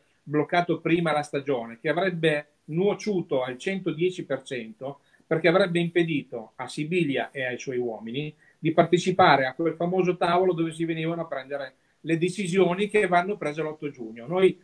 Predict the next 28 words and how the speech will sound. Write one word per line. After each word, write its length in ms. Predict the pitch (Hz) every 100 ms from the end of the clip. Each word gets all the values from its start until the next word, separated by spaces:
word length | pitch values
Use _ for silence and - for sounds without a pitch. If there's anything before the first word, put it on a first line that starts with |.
| _
avremmo 340 | 139 170 190
rischiato 340 | 185 185 202 202
di 60 |
non 100 | 170
avere 180 | 165 170
nessun 280 | 165 - 180
nostro 480 | 170 165 175 156 - _ _
rappresentante, 720 | 147 147 156 160 156 214 208
allora 260 | 160 196 156
sì 180 | 202
che 80 | 170
erano 240 | 147 139 131
cavoli 360 | 147 135 131
amari 420 | 127 123 117 113 113
e, 160 | 135 -
e 140 | 156
non 140 | 151
avremmo 320 | 147 147 170 156
potuto 560 | 139 156 160 139 - _ _ - 180
neanche 420 | 139 156 170 165
metter 320 | 151 151 139
becco 320 | 143 151 -
su 160 | 117 120
questa, 540 | 123 - 123 117 117 - _ _
su 160 | -
questa 220 | 135 131 127
decisione. 560 | 127 123 120 123 107 -
Oggi, 540 | 160 156 220 208 -